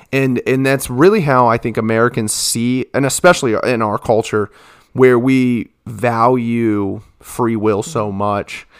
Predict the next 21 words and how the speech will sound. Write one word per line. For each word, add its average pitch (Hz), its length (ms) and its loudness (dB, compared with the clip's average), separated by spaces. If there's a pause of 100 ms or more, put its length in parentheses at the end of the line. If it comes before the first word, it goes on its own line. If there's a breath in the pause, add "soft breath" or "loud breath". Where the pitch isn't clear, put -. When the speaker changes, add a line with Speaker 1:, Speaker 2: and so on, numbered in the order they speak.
(220 soft breath)
Speaker 1:
and 120 140 -4
we 113 80 -4
pit - 300 -4
that 120 140 2
against, 104 600 -6 (160)
Speaker 2:
Mm-hmm. - 280 -18
Speaker 1:
um, - 380 -8 (220)
predestination. 120 880 -4 (500 soft breath)
And 139 100 -2
I 123 100 -2
also 190 360 2
think 120 380 -4
that 107 320 0 (260)
some 151 320 0
people, 123 520 0 (760)
a 95 60 -6
lot 127 260 0
of 294 140 -8
people 120 280 -2
are 98 200 0
shocked - 840 -4